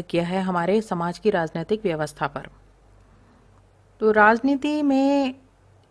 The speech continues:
ऐसे राजनेता जो जनता के साथ झूठे वायदे करते हैं, उनका शोषण करते हैं,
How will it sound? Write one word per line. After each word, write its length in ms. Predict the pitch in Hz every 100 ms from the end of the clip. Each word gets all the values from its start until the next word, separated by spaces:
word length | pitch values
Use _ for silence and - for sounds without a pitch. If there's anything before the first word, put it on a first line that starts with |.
| -
ऐसे 280 | 226 226 277
राजनेता 800 | 247 196 190 190 185 180 160 143 - _ _
जो 420 | 190 180 220 214 214 - _ _ _ _ -
जनता 340 | 214 233 285
के 120 | 285
साथ 160 | 262 254
झूठे 320 | 208 208 240
वायदे 320 | 240 208 190
करते 280 | 196 175 -
हैं, 380 | 170 170 160 220 - _ _ _ _ _ _ _ -
उनका 200 | 214 247
शोषण 340 | 233 185 233
करते 300 | 233 180 -
हैं, 280 | 156 156 156